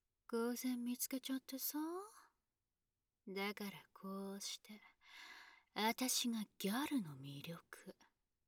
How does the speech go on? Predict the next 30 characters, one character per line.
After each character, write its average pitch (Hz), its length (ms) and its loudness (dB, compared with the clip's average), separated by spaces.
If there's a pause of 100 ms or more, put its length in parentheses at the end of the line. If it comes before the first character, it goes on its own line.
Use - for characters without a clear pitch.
(360)
伝 208 300 0
え 214 40 0
に 214 220 0
来 - 140 -10
た - 160 -6
っ 285 40 0 (340)
て 160 140 2
わ 160 240 -2 (180)
け。 196 240 -6 (1300)
さ - 260 6
ー 285 800 12 (180)
て、 370 80 10 (600)
<laughs> 226 1000 6 (1600)
お 254 200 8
ち - 260 8
ん 233 100 6
ぽ 180 120 -2
濡 180 200 2
ら 233 140 6
し - 80 6
た 233 160 2
わ 233 160 2
け 190 140 0
だ 170 100 -4
し、 247 340 0 (760)
一 196 460 8
丁 - 180 2
入 - 160 0
れ 226 160 4
ま 349 60 2